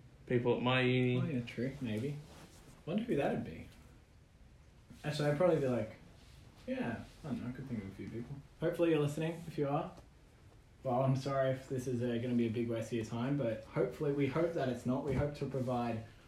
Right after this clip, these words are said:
Speaker 2: quality content, um, uh, probably weekly, I think, uh,
Speaker 1: Yeah, we hope to,
Speaker 2: Okay,
Speaker 1: to get
Speaker 2: weekly.
Speaker 1: up on a, on a weekly,
Speaker 2: <laughs>
Speaker 1: weekly schedule.
Speaker 2: I thought I just chucked that up in the air. I hope that's,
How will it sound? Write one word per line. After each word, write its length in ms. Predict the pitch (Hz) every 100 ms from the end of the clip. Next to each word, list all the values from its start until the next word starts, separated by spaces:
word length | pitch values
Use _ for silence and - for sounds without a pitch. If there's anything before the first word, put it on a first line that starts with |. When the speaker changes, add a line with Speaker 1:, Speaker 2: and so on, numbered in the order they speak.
| - -
Speaker 2:
quality 760 | - - 165 156 147 135 127 - -
content, 680 | - 147 143 170 190 - - - - - - - - - - - 127
um, 360 | 113 107 104 - - - - - - - - -
uh, 300 | 120 120 117
probably 320 | - 139 123
weekly, 560 | 110 131 - 196 233 - - - - - - -
I 80 | 131
think, 260 | 143 139 - - - - - - - 123
uh, 40 |
Speaker 1:
Yeah, 320 | 135 220 247 - -
we 120 | 156
hope 240 | 156 151
to, 300 | - 156 147
Speaker 2:
Okay, 220 | 143 - 170
Speaker 1:
to 100 | 147
get 140 | 143
Speaker 2:
weekly. 60 | 135
Speaker 1:
up 340 | 143 139 143
on 100 | 143
a, 60 | 143
on 300 | 143 135 139
a 40 |
weekly, 560 | 135 143 143 151 139 139 - 160
Speaker 2:
<laughs> 200 | - -
Speaker 1:
weekly 220 | 147 151
schedule. 540 | 143 - 151 160 170 170
Speaker 2:
I 60 | 156
thought 200 | 190 180
I 40 |
just 220 | 175 170
chucked 280 | - 175 156
that 120 | 165
up 180 | 156 147
in 80 | 143
the 180 | 127 127
air. 200 | 131 123
I 80 |
hope 200 | 127 131
that's, 200 | - 120